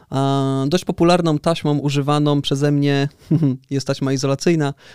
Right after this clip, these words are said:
która służy, można powiedzieć, do wszystkiego, od, począwszy od przytraczania rekordera do głośnika w kościele, em,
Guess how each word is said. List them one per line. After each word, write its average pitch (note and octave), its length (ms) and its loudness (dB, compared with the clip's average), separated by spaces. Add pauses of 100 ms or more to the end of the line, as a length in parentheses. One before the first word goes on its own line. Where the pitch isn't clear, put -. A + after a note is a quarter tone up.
która C3 200 -2
służy, C#3 280 -2
można C3+ 220 -2
powiedzieć, C3+ 220 -4
do C3+ 140 -4
wszystkiego, C3+ 600 -2
od, B2+ 400 -4 (180)
począwszy C3+ 420 -4
od B2+ 80 -6
przytraczania C#3 720 -2 (300)
rekordera C3+ 720 0
do C3+ 160 -2
głośnika C3+ 460 -4
w - 60 -12
kościele, C#3+ 520 -2 (520)
em, C3 1200 -2